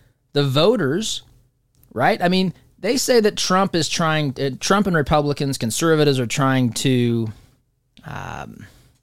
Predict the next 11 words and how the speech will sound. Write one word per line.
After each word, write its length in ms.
overthrow 480
democracy 600
and 120
this 120
sort 180
of 80
stuff. 400
You 140
could 180
say 260
here, 440